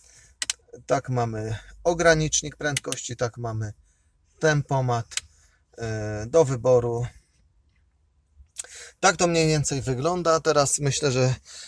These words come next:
e, czas na to, aby zaprezentować, jak pracuje silnik, otworzyć komorę silnika, więc ja już ją otwieram, odpalam. E, ważna sprawa też, e, automatyczny hamulec,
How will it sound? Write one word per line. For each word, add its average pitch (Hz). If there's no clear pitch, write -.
e, 120
czas 156
na 139
to, 127
aby 123
zaprezentować, 120
jak -
pracuje 117
silnik, 180
otworzyć 131
komorę 127
silnika, 156
więc 117
ja 135
już 151
ją 160
otwieram, 175
odpalam. 143
E, 147
ważna 180
sprawa 156
też, -
e, 135
automatyczny 165
hamulec, 147